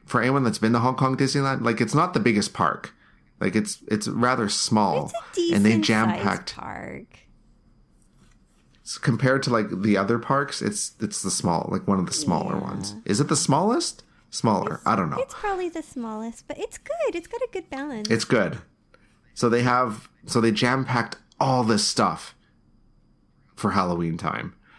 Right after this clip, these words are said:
Speaker 1: which I think is so awesome. Um, so the daytime parade, um, it's the same as last year's. Um,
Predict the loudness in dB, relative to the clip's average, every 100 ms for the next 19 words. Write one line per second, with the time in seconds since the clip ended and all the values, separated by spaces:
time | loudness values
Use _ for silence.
0 | _ _ _ _ _ _ -6 -4 -2 -2
1 | -2 -2 0 0 0 -2 0 0 -2 -4
2 | -6 -8 -14 -18 -4 0 0 0 -2 -4
3 | _ _ _ _ _ _ _ _ _ _
4 | _ _ _ -14 -14 -6 0 2 2 2
5 | 2 0 -2 -6 -18 -20 _ _ _ _
6 | _ _ _ _ -2 2 4 4 4 4
7 | 4 2 0 0 0 2 2 0 -2 -20
8 | -8 0 2 2 2 0 -2 -4 -2 0
9 | 2 2 4 2 2 -2 0 2 0 -4
10 | -2 0 0 -4 -6